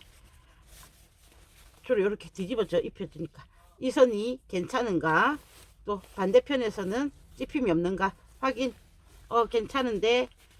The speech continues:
하시면 이제 또 여기 반대선 오케이 잡고 안단의 끝.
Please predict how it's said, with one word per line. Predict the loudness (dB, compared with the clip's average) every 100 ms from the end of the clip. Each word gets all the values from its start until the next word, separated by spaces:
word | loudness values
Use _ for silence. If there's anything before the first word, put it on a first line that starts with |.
| -20 -12
하시면 | -6 -4 2 0 0
이제 | -6 -8 -4
또 | -4 -4 -16 -16 -18 -20 -20 -20 -20 -20 -20 -20 -18
여기 | -12 -8 -8 -12 -20 _ -20 -12
반대선 | -8 -4 -4 -4 -2 -2 -4 -6 -14 -20 -20 -20 -20 -20 -20 -20 -20 -20 -20 -20 -18 -2 -2 -2
오케이 | -12 -12 -20 -20 -20 -18 -14 -14 -16 -20 -18 -12
잡고 | -12 -8 0 6 6 4 -6 -20 -20 -20 -20 -20 -20 _ -20 -20 -20 -20 -20 -20 -20 -20 -20 -20 -20 _ _ _ _ _ _ _ _
안단의 | -10 -10 -6 -4 -2 0 0 -2 -14 -20 _ _ _ -20 -20 -20 -20 -20 -20 _ _ -20 -20 -20 _ _ _ _ _ -20 -20 -8 -6 -6 -10 _ _ _ -6
끝. | -6